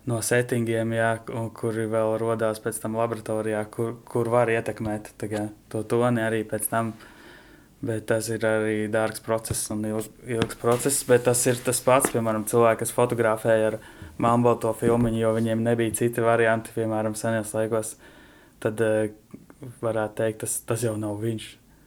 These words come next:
Man jau liekas, ka fotogrāfs vairāk ir tas redzējums, kā, kā tas ir iekadrēts un leņķi, no kurienes, kādi attālumi, objektīvi, tādas lietas. Tieši tas redzējums, pasaules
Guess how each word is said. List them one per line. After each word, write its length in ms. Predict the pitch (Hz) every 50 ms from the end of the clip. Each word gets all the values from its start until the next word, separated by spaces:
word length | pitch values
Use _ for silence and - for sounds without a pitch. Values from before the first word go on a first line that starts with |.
| _ _ _ -
Man 120 | 113 117 120
jau 180 | 117 113 113
liekas, 340 | 113 117 113 110 - - -
ka 100 | - - 110
fotogrāfs 580 | - 120 120 117 110 117 117 113 110 107 - -
vairāk 400 | 117 117 113 113 110 110 - -
ir 140 | 110 117 120 - - - - - - - - - - - _ _
tas 180 | - 113 107 - -
redzējums, 640 | 117 120 117 117 117 110 107 107 110 110 107 -
kā, 280 | - - 113 110 107 107 - - _ - _ _ - - _ -
kā 160 | - 113 107 107 -
tas 160 | 113 - -
ir 60 | 117
iekadrēts 680 | 110 113 113 110 - 110 107 104 107 104 104 - - -
un 180 | 110 110 107 107 - - _ _ - -
leņķi, 420 | 113 113 117 117 117 117 - 113
no 160 | 110 110 107
kurienes, 520 | 110 - 120 117 117 113 110 113 110 - -
kādi 380 | - 110 110 110 107 107 110 110
attālumi, 600 | 113 117 113 - 117 110 110 110 110 110 113 117 - - - _ - - - -
objektīvi, 960 | 123 113 113 113 113 113 - - 110 110 110 110 110 110 107 107 107 107 110 -
tādas 400 | 113 110 110 107 107 107 - -
lietas. 420 | 110 107 107 104 104 - - - - _ _ _ _ _ _ _ - - - - - - - - - -
Tieši 200 | - 117 110 -
tas 220 | - 117 107 - -
redzējums, 540 | 120 127 123 117 110 107 107 107 107 - -
pasaules 460 | - 117 113 - 113 107 104 104 -